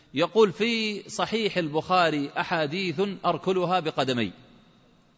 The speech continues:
يعني لا أقبلها لأنه كان يحكم العقل.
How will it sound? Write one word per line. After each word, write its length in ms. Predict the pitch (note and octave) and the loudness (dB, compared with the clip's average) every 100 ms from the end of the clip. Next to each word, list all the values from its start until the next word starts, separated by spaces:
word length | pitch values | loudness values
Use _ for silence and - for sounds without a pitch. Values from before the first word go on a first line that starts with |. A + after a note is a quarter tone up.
| _ _ _ _ _ | _ _ _ _ _
يعني 160 | A#2+ D3 | -2 4
لا 160 | F#3 | 4
أقبلها 440 | F3+ E3 E3+ G#2+ D2 - - - - - _ _ _ _ _ _ | 4 4 2 2 -8 -18 -20 -20 -20 -20 _ _ _ _ _ _
لأنه 300 | C3 E3 D3+ | -4 0 0
كان 160 | C#3+ E3+ | 0 -2
يحكم 400 | - D#3 - C3 | 0 -4 -4 -4
العقل. 300 | A#2 B2 | -2 -4